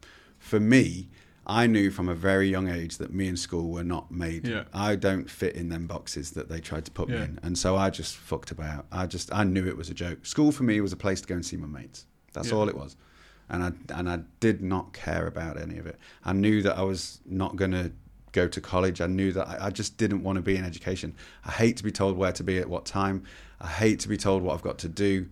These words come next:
Speaker 1: That's why I'm self-employed now. That's why I own my own
Speaker 2: So
Speaker 1: business.
Speaker 2: what lessons have you taken from that that have probably helped you? 'Cause I reckon, I d-, I don't know, like, and I can, I can say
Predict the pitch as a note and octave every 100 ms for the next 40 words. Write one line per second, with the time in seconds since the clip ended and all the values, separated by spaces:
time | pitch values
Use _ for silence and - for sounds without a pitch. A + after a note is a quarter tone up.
0 | - - - G2 G#2+ - G#2+ G2 F#2 G2+
1 | G2 G2 F#2+ E2 - F2+ F2+ F#2 F2+ F2+
2 | F2 F#2+ C#3+ C#3 D#3+ E3+ - C#3+ C#3+ D#3+
3 | C3 - A#2+ A2+ G#2+ A2+ B2+ - - -
4 | - - - - - - - C3+ C3 C3
5 | C3 C3 B2+ B2+ A#2 - C3+ B2+ A#2+ B2+
6 | F#2+ G#2 - - - B2 A2 E3+ C#3+ -
7 | - - - - - C#3+ D#3+ F3 C3 -
8 | B2 - C#3+ - D3 E3+ C3 A#2+ D#3+ -
9 | - C3 - - - - - - - -
10 | - - - - - - - - - -
11 | - C3 C#3+ C3+ B2 B2+ C#3 C3+ B2+ B2+
12 | A#2+